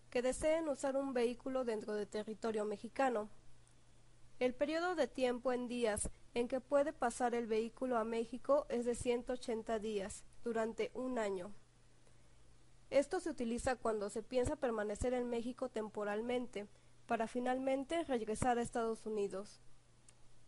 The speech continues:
Estos trámites también aplicarían para la importación de vehículos de otros países, por ejemplo, para carreteras de auto, exhibiciones de autos, etcétera.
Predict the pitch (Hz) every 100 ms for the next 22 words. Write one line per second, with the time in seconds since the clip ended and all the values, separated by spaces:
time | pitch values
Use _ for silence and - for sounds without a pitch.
0 | - - - - - - - 302 403 370
1 | 320 285 269 262 277 - 262 277 320 339
2 | 285 - 220 240 247 254 247 226 214 214
3 | 220 220 226 - 262 277 254 233 226 247
4 | 233 220 208 202 196 196 - 220 233 240
5 | 208 202 - - - - - - - 226
6 | 226 262 254 247 277 302 - 226 214 226
7 | 214 220 - 247 254 220 220 233 247 254
8 | - 330 330 - - - - - - 240
9 | 233 - 233 233 269 254 226 226 233 262
10 | 262 320 - 226 - 220 208 196 208